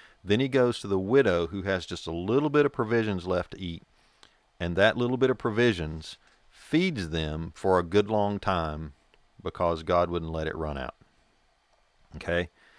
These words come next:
So God provides food for them. Then the next piece that, uh, happens is the widow's son dies. Okay? So here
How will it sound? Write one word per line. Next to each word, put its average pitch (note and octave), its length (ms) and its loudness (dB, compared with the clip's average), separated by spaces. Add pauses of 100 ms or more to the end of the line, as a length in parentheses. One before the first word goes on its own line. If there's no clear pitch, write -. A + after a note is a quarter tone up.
(340)
So E2+ 160 -6
God F2+ 240 4
provides F2 420 0
food F#2+ 300 -4
for C#2 100 -8
them. - 140 -16 (160)
Then A#2 800 2 (640)
the F2 160 -6
next A2+ 340 0
piece G2+ 380 -4 (400)
that, F#2 320 2 (500)
uh, E2+ 360 0
happens E2+ 680 -2 (120)
is G2 420 0 (280)
the G2 160 0
widow's G2+ 880 2 (100)
son D3 720 -2
dies. D2 680 -2 (1300)
Okay? F2+ 360 -4 (400)
So G2 280 0
here D#3 480 0